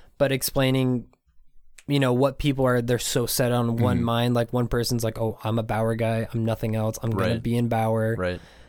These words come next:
Speaker 1: You know, I feel like y-, people need to be more open-minded to that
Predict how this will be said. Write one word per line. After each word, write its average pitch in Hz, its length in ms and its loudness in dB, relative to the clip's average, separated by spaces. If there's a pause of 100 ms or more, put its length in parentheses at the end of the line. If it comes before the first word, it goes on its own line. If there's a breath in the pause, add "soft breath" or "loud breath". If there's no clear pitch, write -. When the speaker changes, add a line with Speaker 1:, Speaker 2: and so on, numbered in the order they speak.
Speaker 1:
You 120 120 0
know, 113 260 0 (1080 soft breath)
I 170 140 4
feel 185 220 4
like 170 200 4
y-, 147 120 -8 (380)
people 151 260 2
need 139 160 4
to 139 40 2
be 127 160 2
more 117 240 2
open-minded 110 600 -2
to 139 80 0
that 143 280 2